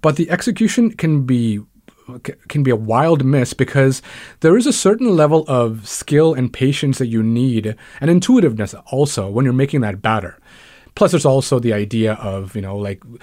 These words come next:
everyone's batter is gonna taste different because it just uses, you know, the, um, the, the,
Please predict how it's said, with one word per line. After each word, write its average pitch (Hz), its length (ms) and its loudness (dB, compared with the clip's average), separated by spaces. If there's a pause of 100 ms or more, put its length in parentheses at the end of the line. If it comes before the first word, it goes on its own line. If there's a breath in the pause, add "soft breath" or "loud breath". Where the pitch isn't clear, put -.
(360 loud breath)
everyone's 139 640 2
batter 117 340 0
is 104 80 -4
gonna 107 160 -4
taste - 300 -8
different 123 340 -2
because 104 540 -6
it 110 180 -8
just - 260 -10 (140)
uses, 120 560 -4 (480 loud breath)
you 160 100 -10
know, 98 200 -6
the, 98 260 -4
um, 90 320 -8 (360)
the, 95 340 -8
the, 101 160 -6